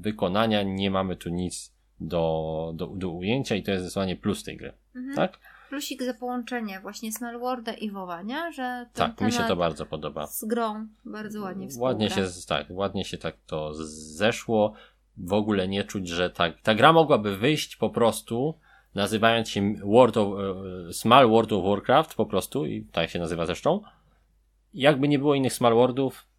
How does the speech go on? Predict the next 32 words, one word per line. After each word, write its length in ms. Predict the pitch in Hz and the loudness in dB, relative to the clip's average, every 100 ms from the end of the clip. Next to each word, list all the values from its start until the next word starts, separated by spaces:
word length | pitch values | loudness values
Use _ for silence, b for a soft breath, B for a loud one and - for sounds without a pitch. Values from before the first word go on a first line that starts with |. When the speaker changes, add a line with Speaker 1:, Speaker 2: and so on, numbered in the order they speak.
| _ _ | _ _
Speaker 1:
to 380 | 120 110 110 104 | 2 4 4 2
bym 180 | 110 110 | 0 -2
stwierdził, 380 | - 113 107 101 | 0 0 0 -2
że 80 | 101 | -2
ta 120 | 98 | 0
gra 160 | 101 | 0
została 400 | 95 - 101 95 | 0 0 2 2
tak 200 | - 104 | 2 -2
stworzona 640 | - - 98 98 101 95 90 156 | -2 -4 2 2 4 2 2 -2
<laughs> 200 | 85 160 | -4 -4
po 60 | 240 | -2
Speaker 2:
No, 100 | 247 | 4
Speaker 1:
prostu 280 | 233 - 254 | 4 4 -2
Speaker 2:
właśnie. 280 | 214 - 92 | -6 -6 2
Speaker 1:
dla, 180 | 101 98 | 4 4
dla 300 | 98 98 98 | 4 4 6
tego 260 | 95 90 | 2 0
tematu. 540 | - 90 78 - 76 - B B B | -2 -2 -2 -4 -14 -16 B B B
Bardzo, 320 | 87 113 113 107 | 4 4 4 2
bardzo 280 | 110 107 | 2 0
dobrze 340 | 95 104 95 90 | -2 -2 -2 -4
się 120 | 90 | -2
zazębia 680 | 85 82 123 113 110 104 101 | -2 0 0 2 4 2 0
i 120 | 123 | -4
to 120 | 175 | -2
pokazuje 460 | 180 175 147 151 147 | -2 0 0 0 -2
tylko 520 | 143 - 139 135 131 | -4 0 2 2 2
jakby 220 | 135 139 | -4 -6
siłę 300 | - 165 117 | -4 0 0
tych, 400 | 104 92 87 - | 0 -4 -4 -6
e, 140 | 92 90 | -6 -4
prostoty 880 | 107 101 - 107 - 107 113 120 | -2 -4 0 -2 0 0 0 -4